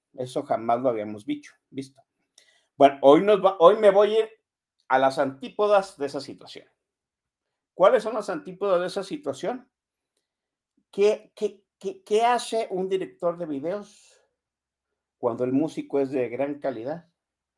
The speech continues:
y la canción luce por sí sola. ¿No, no se han preguntado eso? Por, porque sí, ¿no? O sea, hay canciones en donde ustedes pueden toda, poner toda la pinche producción del mundo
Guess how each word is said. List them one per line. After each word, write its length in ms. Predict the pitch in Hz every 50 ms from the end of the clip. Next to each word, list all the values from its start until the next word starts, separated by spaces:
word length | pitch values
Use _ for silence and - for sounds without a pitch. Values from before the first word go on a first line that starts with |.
| _ _ _ _ _ _ _ _ _ _ _
y 100 | - 113
la 200 | 117 117 117 -
canción 600 | - 120 120 110 113 - - 143 147 143 147 143
luce 260 | 131 135 135 131 135
por 220 | 120 - 104 92 -
sí 140 | - - 92
sola. 340 | - - 87 - - _ _ _ _ _ _ _ _ _ _ _ _ _ _ _ _ _ _ _ _ _ _ _ _ _ _ _
¿No, 140 | - 131 139
no 160 | 139 156 151
se 100 | 151 202
han 80 | 185 190
preguntado 580 | 185 160 143 131 120 - - 131 131 139 135 135
eso? 240 | 135 - - - _ _ _ _ _ _
Por, 220 | - 180 190 185 -
porque 260 | 156 151 - 156 143
sí, 200 | - - 302 320
¿no? 120 | 294 226 233
O 40 | 220
sea, 420 | - 208 196 185 165 - - _ _ _ _ _ _ _
hay 160 | - 139 156
canciones 500 | - 196 208 196 - - 165 175 185 175
en 140 | 160 147 139
donde 260 | 139 135 127 123 120
ustedes 320 | 113 - - 139 175 185 -
pueden 380 | _ - 147 160 165 151 -
toda, 400 | - 127 131 156 165 165 - -
poner 400 | - 127 127 135 147 - - _ _ _ _ _
toda 360 | - 208 208 220 226 240 240
la 160 | 220 202 -
pinche 320 | - 160 170 175 - 202 185
producción 560 | - 180 147 120 123 131 - - 139 143 147
del 120 | 147 147
mundo 460 | 139 131 131 135 139 151 - - _